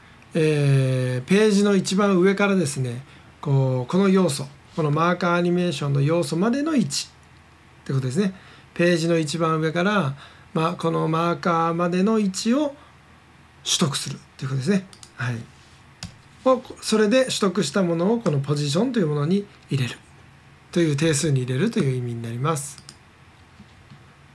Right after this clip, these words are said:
じゃあ続いて、コンスト、スクロールというね、定数も作ります。で、この定数は、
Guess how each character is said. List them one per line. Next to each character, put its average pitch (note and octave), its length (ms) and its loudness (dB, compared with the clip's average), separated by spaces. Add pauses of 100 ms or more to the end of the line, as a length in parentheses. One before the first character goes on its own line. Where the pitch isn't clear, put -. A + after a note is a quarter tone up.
(220)
じ G3 80 0
ゃ F3+ 40 4
あ D3 40 2
続 D3+ 320 -4
い C#3 80 2
て、 C#3 200 -4 (1800)
コ D#3 160 0
ン C#3 100 4
ス C#3 120 -4
ト、 C3 140 -10 (1160)
ス - 200 -12
ク G#3 120 0
ロ F3+ 180 4
ー C3+ 40 -2
ル C#3 60 -6 (760)
と B3 80 0
い B3 120 4
う F3 140 4
ね、 C#3+ 160 4
定 D3 220 2
数 C#3+ 200 -2
も B2 100 0
作 - 220 -8
り A#2+ 100 -6
ま D#3+ 200 2
す。 - 200 -8 (460)
で、 G3 80 0
こ A3+ 140 2
の A3+ 120 2
定 A3 360 0
数 G#3+ 240 -8
は、 E3 720 0